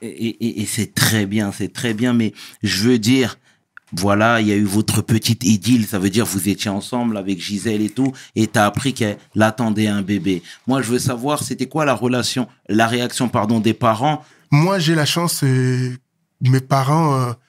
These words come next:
Speaker 2: ils étaient proches. Surtout mon père, j'étais très proche de mon père. Il m'aimait beaucoup. Et, euh, quand je lui ai annoncé ça, et, euh,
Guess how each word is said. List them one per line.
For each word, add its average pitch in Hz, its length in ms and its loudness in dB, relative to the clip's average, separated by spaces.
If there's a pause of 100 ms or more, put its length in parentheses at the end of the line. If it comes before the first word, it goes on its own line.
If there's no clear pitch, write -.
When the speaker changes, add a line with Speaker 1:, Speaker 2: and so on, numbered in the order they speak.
(300)
Speaker 2:
ils 127 140 2
étaient 131 200 0
proches. - 460 -2 (120)
Surtout - 340 -2
mon 135 140 2
père, 147 240 -2
j'étais 131 220 -6
très 185 240 -2
proche 160 260 -2
de 131 60 -4
mon 120 140 -2
père. 165 220 -2 (760)
Il 123 160 4
m'aimait 123 200 4
beaucoup. 123 440 -2 (560)
Et, 135 180 6
euh, 120 280 0 (120)
quand 165 120 4
je 139 140 2
lui 143 140 4
ai 143 40 4
annoncé 139 480 2
ça, 180 380 -2
et, 135 180 2
euh, 117 460 -4